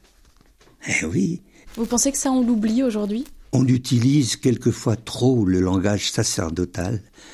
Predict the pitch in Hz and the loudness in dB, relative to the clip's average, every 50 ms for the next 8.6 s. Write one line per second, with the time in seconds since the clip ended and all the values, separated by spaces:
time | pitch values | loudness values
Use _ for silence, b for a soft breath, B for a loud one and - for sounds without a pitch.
0 | B B B B B - 110 104 107 92 90 95 101 98 101 95 - - 95 92 | B B B B B 0 0 2 2 2 2 2 2 2 2 0 -2 -2 0 2
1 | 98 98 101 113 98 - - - - 143 135 131 117 - - _ _ - - 151 | 2 2 2 0 -2 -4 -6 -4 0 2 2 2 2 -2 -6 _ _ -4 0 2
2 | 117 113 104 - - - - - - 90 85 90 82 78 B B B B B B | 2 2 0 -4 -10 -16 -10 -6 -4 -2 -2 -2 -4 -6 B B B B B B
3 | B B - - 95 92 85 - - - - - - - - - _ - _ - | B B -8 -6 -4 -4 -4 -6 -10 -14 -14 -14 -16 -20 -20 -20 _ -20 _ -20
4 | - - - - - - 202 180 175 170 - 104 101 98 90 90 87 82 82 - | -20 -20 -20 -20 -18 -14 -12 -8 -4 -2 0 0 0 2 2 0 0 0 -2 -4
5 | - - 80 90 95 87 90 87 - - 113 104 95 - B B B B - - | -4 -2 0 0 0 -2 -2 -4 -4 -4 -4 -4 -4 -6 B B B B -10 -8
6 | - - 117 - 135 104 92 95 95 90 95 104 113 107 101 92 82 - 104 98 | -8 -6 -4 -2 -2 0 0 0 0 0 2 0 0 -2 -4 -6 -4 -4 -4 -2
7 | 95 98 87 82 87 92 92 - _ b b b b b b - 139 131 113 104 | -2 -2 -2 -2 -2 -4 -6 -10 _ b b b b b b 0 0 0 0 0
8 | 101 101 98 87 82 87 85 82 78 - - - | 0 0 0 0 0 0 -2 -2 -4 -6 -14 -20